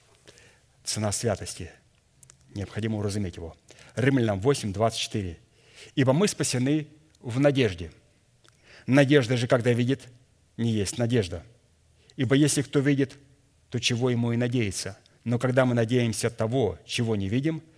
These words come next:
тогда ожидаем в терпении. При рождении от семени слова истины не только статус нашего рождения от Бога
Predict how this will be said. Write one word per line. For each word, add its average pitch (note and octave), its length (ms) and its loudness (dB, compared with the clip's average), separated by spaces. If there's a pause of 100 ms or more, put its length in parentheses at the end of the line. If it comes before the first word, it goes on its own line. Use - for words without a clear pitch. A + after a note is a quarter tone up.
(140)
тогда A#2 280 2
ожидаем A2 520 0 (260)
в - 100 -20
терпении. G2+ 500 -4 (840)
При - 120 6
рождении F#3 400 2
от D#3+ 100 2
семени C#3 640 -2 (340)
слова D3+ 420 2
истины B2 680 -2 (520)
не C#3 120 4
только G3+ 320 2
статус - 380 0
нашего B2 340 2
рождения A2 760 -2 (120)
от A2 180 -2
Бога G#2 400 -2